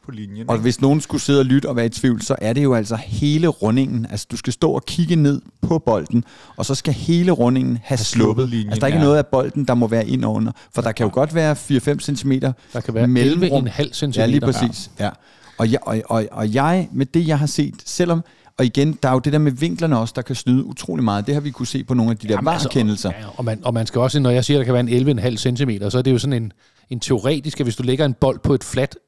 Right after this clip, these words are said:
Speaker 3: hårdt gulv,
Speaker 2: Ja, lige præcis.
Speaker 3: men når den ligger nede i græs,
Speaker 1: Ja.
Speaker 3: altså, så, så er bolden jo sådan lige skubbet en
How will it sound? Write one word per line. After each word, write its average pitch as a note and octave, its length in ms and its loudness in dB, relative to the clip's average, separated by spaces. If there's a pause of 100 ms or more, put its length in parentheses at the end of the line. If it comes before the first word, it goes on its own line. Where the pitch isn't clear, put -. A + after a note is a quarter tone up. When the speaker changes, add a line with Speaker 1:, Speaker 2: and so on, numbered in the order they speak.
(120)
Speaker 3:
hårdt C3+ 340 0
gulv, C3+ 220 4
Speaker 2:
Ja, G#2 120 -4 (140)
lige G#2 180 0
præcis. G2 220 -4
Speaker 3:
men D3 100 0
når C3+ 120 2
den C#3 140 -4
ligger D3 340 2
nede D3+ 220 4
i - 20 -2
græs, - 520 -4 (260)
Speaker 1:
Ja. A#2 120 0
Speaker 3:
altså, C3+ 220 0
så, - 180 -2
så E3 120 0
er D3+ 180 2
bolden D#3+ 400 -2
jo C#3 140 0
sådan C3 440 -4 (640)
lige F3+ 280 -2
skubbet C3+ 360 2
en A#2+ 100 -4